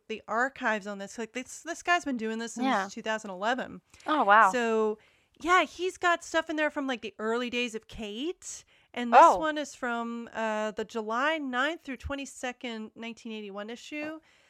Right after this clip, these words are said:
Speaker 1: They said, "In which Kate opts for a welcome change of style with this full frontal assault of drums, neat
Speaker 2: <laughs>
Speaker 1: piano riff, and suitably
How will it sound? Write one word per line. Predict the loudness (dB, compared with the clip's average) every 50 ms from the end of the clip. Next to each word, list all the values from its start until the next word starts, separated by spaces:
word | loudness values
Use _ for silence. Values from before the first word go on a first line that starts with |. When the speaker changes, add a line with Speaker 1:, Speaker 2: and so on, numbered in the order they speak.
| _ -20 -20 _ _ _ _
Speaker 1:
They | -8 -6 -6 -6
said, | -8 -6 -4 -4 -2 -4 -4 -6 -8 -8
"In | -6 -6 -4 -4
which | -4 -4 -6 -6 -10 -16 -16 -14
Kate | -10 -8 -8 -8 -8 -10 -14 -6 0
opts | 2 2 2 2 -2 -8 -14
for | -10 -6 -4
a | -4 -4 -2
welcome | -2 0 -2 -2 -2 -6 -10 -8
change | -8 -6 -6 -6 -6 -6
of | -8 -10
style | -8 -6 -2 0 0 2 2 2 0 0
with | -4 -6 -6
this | -10 -10 -10 -10
full | -4 -2 -2 -2 -2
frontal | -2 -2 -2 -2 -4 -6 -6 -6
assault | -6 -6 -4 -2 0 -2 -2 -2 -6
of | -10 -12 -12
drums, | -6 -4 -2 -2 -2 -2 -4 -6 -6 -8 -10 -14 -18 -20 -20 -20 _ _ -8
neat | -6 -6 -4
Speaker 2:
<laughs> | -6 -6
Speaker 1:
piano | -4 -2 -2 -2 0 -2 -2 0
riff, | 0 -2 -2 -4 -8
and | -12 -12 -12
suitably | -10 -4 -2 0 2 2 2 0 -2 -4 -4